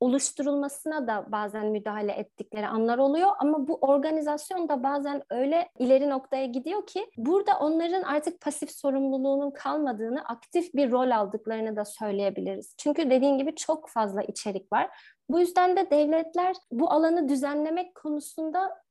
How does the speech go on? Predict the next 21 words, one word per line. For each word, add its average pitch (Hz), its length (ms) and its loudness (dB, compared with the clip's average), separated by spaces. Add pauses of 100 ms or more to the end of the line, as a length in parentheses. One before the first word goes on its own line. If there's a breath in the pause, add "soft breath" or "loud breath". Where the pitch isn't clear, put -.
(120)
gerçekten 311 440 -6
yetersiz 254 680 -2
kalıyorlar 202 560 -2
bu 226 120 -6
hızlı 220 400 -4
değişim 208 440 -4
sebebiyle. 196 640 -6 (400)
İkinci 381 460 2
bir 381 180 4 (280)
problem 240 580 0 (360 loud breath)
yine 254 280 2
devletlerin, 226 800 2 (280)
e, 208 280 -6
bu 240 100 2
alanı 226 340 0
düzenlemesindeki 220 1000 -2
ve 220 160 0
bu 254 100 4
alanı 240 560 0
bu 233 160 -6
platformların 240 880 0